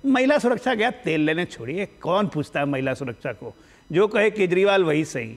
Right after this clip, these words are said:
आ, दिल्ली की जनता काहे नहीं वोट देगी? उनका मुख्यमंत्री बिना इस्तीफा दिए हुए शराब घोटाले में डेढ़ महीने जेल में रह के आया भाई।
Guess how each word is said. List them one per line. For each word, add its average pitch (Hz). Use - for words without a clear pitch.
आ, 233
दिल्ली 175
की 180
जनता 160
काहे 165
नहीं 254
वोट 180
देगी? 123
उनका 226
मुख्यमंत्री 180
बिना 165
इस्तीफा 165
दिए 156
हुए 160
शराब 156
घोटाले 135
में 131
डेढ़ 196
महीने 226
जेल 190
में 226
रह 208
के 185
आया 170
भाई। 127